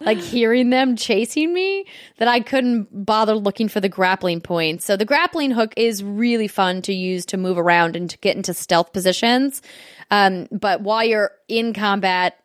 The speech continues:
Speaker 1: and you're not in stealth anymore, it's a little bit more <laughs> challenging.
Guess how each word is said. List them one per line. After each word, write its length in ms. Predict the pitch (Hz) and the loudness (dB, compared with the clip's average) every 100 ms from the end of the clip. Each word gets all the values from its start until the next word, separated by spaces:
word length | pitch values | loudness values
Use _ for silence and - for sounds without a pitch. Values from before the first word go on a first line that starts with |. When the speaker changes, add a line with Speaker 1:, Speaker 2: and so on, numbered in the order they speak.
| - | -8
Speaker 1:
and 200 | 196 190 | -6 -4
you're 100 | 185 | -2
not 220 | 196 196 | -2 -2
in 80 | 202 | -4
stealth 300 | - 196 190 | -2 0 0
anymore, 400 | 180 175 170 165 | -2 -2 -2 -2
it's 240 | 175 - | -4 -4
a 60 | 180 | -2
little 240 | 180 175 | 2 2
bit 340 | 175 170 165 - | 4 2 2 -4
more 200 | 104 - | -6 -2
<laughs> 100 | - | -2
challenging. 560 | - - - - - | -2 -4 -8 -8 -10